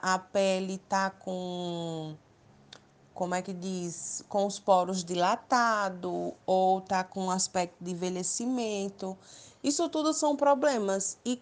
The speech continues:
como é que o seu produto pode resolver esse problema? Aí a gente faz os posters mostrando o benefício do produto,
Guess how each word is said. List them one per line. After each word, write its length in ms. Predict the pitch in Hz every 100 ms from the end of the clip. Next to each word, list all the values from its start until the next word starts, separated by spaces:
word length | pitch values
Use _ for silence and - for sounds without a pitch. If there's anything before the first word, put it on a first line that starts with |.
| -
como 400 | 320 339 359 311
é 80 | 269
que 140 | 262
o 20 |
seu 180 | - 240
produto 520 | 233 226 202 208 208
pode 280 | 196 202 190
resolver 600 | 190 185 190 180 180 180
esse 160 | 180 -
problema? 460 | 180 175 165 160
Aí 320 | 175 175 196 214
a 80 |
gente 180 | 214 -
faz 240 | 208 196 190
os 100 | -
posters 520 | - 202 214 - 214
mostrando 480 | 214 208 214 208 226
o 20 |
benefício 960 | 214 233 254 269 - 254 254 269 - 269
do 120 | 269
produto, 560 | - 277 240 214 196